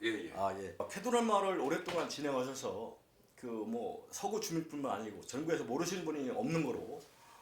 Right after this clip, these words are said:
Speaker 2: 어, 그렇게 생각이 됩니다.
Speaker 1: 네네.
Speaker 2: 어, 인지도는 뭐 어느 누구보다도 상당히 높다고 생각이 되는데요.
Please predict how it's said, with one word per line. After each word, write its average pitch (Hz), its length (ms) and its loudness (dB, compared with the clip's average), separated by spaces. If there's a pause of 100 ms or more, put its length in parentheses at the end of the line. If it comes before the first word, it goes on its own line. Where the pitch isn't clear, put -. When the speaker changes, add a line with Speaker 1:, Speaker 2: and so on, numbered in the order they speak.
Speaker 2:
어, 98 180 -2
그렇게 123 180 -4
생각이 160 320 0
됩니다. 98 340 -8 (180)
Speaker 1:
네네. 110 380 -4
Speaker 2:
어, 95 120 -2
인지도는 175 920 0
뭐 127 360 2
어느 170 80 6
누구보다도 143 720 2 (360)
상당히 190 340 0
높다고 131 580 2
생각이 156 340 0
되는데요. 117 460 -2